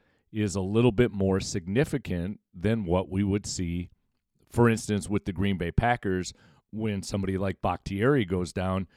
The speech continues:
There are guys who are more than capable of filling in. Are they the same as David? No. But they're capable. I don't know if Minnesota has that depth at the offensive line position. Also,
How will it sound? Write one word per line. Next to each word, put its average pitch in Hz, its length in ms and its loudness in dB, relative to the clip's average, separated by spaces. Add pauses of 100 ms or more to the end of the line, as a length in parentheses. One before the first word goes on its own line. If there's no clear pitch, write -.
(380)
There 110 180 -2
are 107 40 -6
guys 117 500 0
who 101 140 0
are 90 120 -2
more 98 340 2
than 107 140 -4
capable 95 580 -2
of 87 100 -6
filling 95 420 -4
in. 73 180 -8
Are 107 200 -2
they 104 180 -2
the 98 120 -6
same 135 320 -4
as 113 120 -8
David? 127 440 -2
No. 82 300 -8 (720)
But 120 140 -2
they're 113 120 -2
capable. - 680 -4 (380)
I 101 60 -2
don't 113 160 4
know 104 100 6
if - 120 -2
Minnesota 98 520 2
has 85 340 0
that 85 240 -2 (240)
depth 95 420 -2 (760)
at 101 220 -4
the 90 100 0
offensive 82 640 -2
line 87 400 -2
position. 76 640 -8
Also, 98 560 4